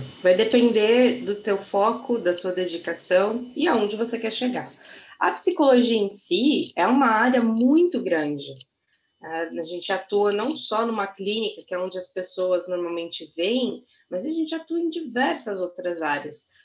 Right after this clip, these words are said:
Na área de educação, na área organizacional, na área de saúde pública, na área social, jurídica. Então, você tem uma gama de possibilidades muito grande. Por isso que depende de onde você quer ir, até onde você quer chegar.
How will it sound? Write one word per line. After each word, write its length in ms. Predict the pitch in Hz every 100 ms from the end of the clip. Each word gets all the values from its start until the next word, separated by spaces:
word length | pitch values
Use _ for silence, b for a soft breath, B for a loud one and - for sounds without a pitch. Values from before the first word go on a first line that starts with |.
| -
Na 300 | 262 262 240
área 340 | 226 214 208
de 160 | - 208
educação, 960 | 196 185 185 180 - 180 170 160 160
na 240 | 202 240 226
área 400 | 220 202 190 -
organizacional, 1080 | 196 190 190 185 180 180 - 170 170 165 175
na 80 | 214
área 160 | 226
de 120 | 202
saúde 600 | 202 - 196 190 190 180 -
pública, 560 | 190 180 170 175 196
na 120 | 202
área 240 | 226 220 214
social, 720 | - 185 - 196 180 175 165
jurídica. 840 | 165 208 214 190 175 170 - 180 B B B B
Então, 440 | 214 226 254 269 240
você 260 | 247 254
tem 140 | 294 302
uma 180 | 285 254
gama 420 | 240 269 415 392
de 120 | 269
possibilidades 800 | - 247 226 220 226 240 277 254
muito 360 | 269 381 440
grande. 560 | 359 277 220 208 208 - _ B B _
Por 140 | - 254
isso 220 | 330 381
que 100 | 269
depende 440 | 247 247 311 330
de 260 | 254 262 -
onde 300 | - 440 453
você 280 | 453 453 453
quer 200 | 453 453
ir, 220 | 233 311 - - - - - - -
até 320 | 214 - 339
onde 340 | 349 349 254
você 280 | 240 208 208
quer 160 | 196 185
chegar. 480 | - 170 151 135